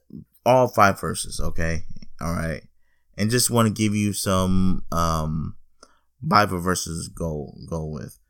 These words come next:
Um, Psalms one hundred. And I'm gonna be reading the New King James Version. It says, "Make a joyful shout to the Lord, all you lands. Serve the Lord with gladness.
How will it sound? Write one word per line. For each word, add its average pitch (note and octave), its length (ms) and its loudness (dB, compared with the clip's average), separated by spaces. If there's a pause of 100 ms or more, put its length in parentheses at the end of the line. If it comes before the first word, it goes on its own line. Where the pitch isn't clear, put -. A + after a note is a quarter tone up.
(680)
Um, D#2+ 500 -6 (920)
Psalms D#3 600 0
one A#2+ 160 0
hundred. F2 420 -6 (720)
And G#2 100 2
I'm B2 100 0
gonna C3 140 4
be A#2 160 2
reading G#2+ 460 0
the F#2 320 -2
New G2 180 0
King G2 300 -2
James F2 260 -2
Version. - 440 -10 (420)
It F#2+ 80 -4
says, G#2 180 -2
"Make D3 220 0
a G#2+ 160 2
joyful C#3+ 500 0
shout A#2+ 460 0
to - 100 -20
the G2+ 100 0
Lord, F2 380 -2 (320)
all B2 480 2
you G2+ 160 -4
lands. F2 460 -8 (320)
Serve D3+ 380 2
the E3+ 100 -2
Lord C3 280 0
with A2+ 140 -4
gladness. F2+ 560 -2